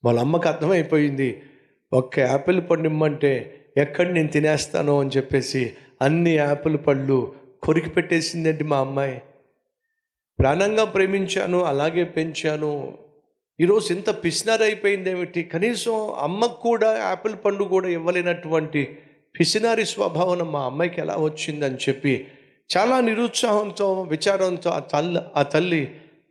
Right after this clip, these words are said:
తలదించేసుకుంది. కూతురు మాత్రం ఆ పళ్ళన్నీ కూడా కొరికేస్తా, కొరికేస్తా సడన్గా, "మమ్మీ, ఈ యాపిల్ పండు చాలా టేస్టీగా ఉంది మమ్మీ,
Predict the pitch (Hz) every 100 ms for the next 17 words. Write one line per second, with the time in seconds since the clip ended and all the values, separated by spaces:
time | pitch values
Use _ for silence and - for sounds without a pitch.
0 | 156 170 175 151 160 - - 127 113 104
1 | 98 - _ _ _ _ _ _ _ _
2 | _ _ _ _ _ _ _ - 262 311
3 | 294 262 247 240 220 214 202 175 170 180
4 | 208 208 220 220 196 190 190 160 160 185
5 | - 165 147 143 151 135 - 135 - -
6 | 269 302 277 240 185 - - _ _ _
7 | _ - 165 277 349 339 175 - - -
8 | - _ _ _ _ _ _ _ _ _
9 | _ _ _ _ _ - 147 151 135 -
10 | 156 143 143 131 127 113 - - - _
11 | _ _ - - 170 233 233 - 214 175
12 | - 202 180 175 170 165 156 160